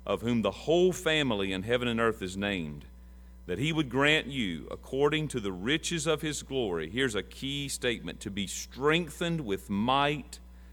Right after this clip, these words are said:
by his Spirit in the inner man." And here's the, the fir-, the verse that's on the sign, "that Christ may dwell in your hearts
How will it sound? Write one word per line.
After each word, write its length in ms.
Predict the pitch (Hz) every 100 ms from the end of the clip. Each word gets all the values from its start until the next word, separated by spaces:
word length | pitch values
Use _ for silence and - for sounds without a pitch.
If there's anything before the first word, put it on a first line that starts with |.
| - -
by 220 | 101 101
his 340 | 104 143 165
Spirit 640 | - - 175 160 101 90 - 110
in 160 | 107
the 160 | 95 -
inner 300 | 110 123 127
man." 560 | 120 117 104 80 71 65 - - - - - - - -
And 80 | 110
here's 220 | 170 165
the, 160 | 131 -
the 140 | 107 110
fir-, 180 | - 131
the 160 | 110
verse 280 | 107 135 135
that's 180 | 120 131
on 140 | 131
the 80 | 120
sign, 420 | - 131 98 92
"that 180 | 101 -
Christ 840 | - - 160 151 113 135 - - - -
may 220 | - 117 113
dwell 420 | 104 127 151 156
in 180 | 123 117
your 200 | 143 147
hearts 680 | - 151 120 135 - -